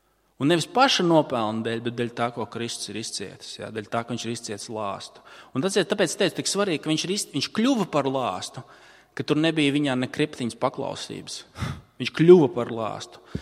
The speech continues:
Tāpēc ticīgais Dieva acīs tagad ir tikai svētība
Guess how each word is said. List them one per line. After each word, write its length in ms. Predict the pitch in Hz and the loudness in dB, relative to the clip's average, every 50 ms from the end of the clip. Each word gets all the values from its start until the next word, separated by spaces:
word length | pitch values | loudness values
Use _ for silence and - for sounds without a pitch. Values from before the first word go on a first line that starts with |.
| - - _ | -12 -16 _
Tāpēc 300 | - - - 131 - - | -8 -4 -2 -2 -2 -2
ticīgais 640 | - - 254 247 - - 233 214 185 175 175 160 147 | 0 0 0 0 0 0 0 2 2 4 2 2 4
Dieva 300 | 151 165 160 147 143 147 165 | 4 4 6 6 6 4 4
acīs 240 | - - 120 110 - - | 2 -2 -2 -4 -2 -2
tagad 320 | - 135 123 123 120 - - 117 | -2 -2 0 -2 -6 -6 -8 -8
ir 140 | 107 110 - - - _ _ _ _ _ _ _ _ _ _ _ _ _ _ _ _ _ _ _ _ - | -8 -8 -12 -18 -20 _ _ _ _ _ _ _ _ _ _ _ _ _ _ _ _ _ _ _ _ -4
tikai 220 | 151 - 156 139 | -2 0 2 0
svētība 800 | 123 - - - 139 139 127 117 101 - - 110 104 98 101 101 | 0 0 -2 0 0 2 2 2 0 -2 -4 -6 -6 -6 -8 -12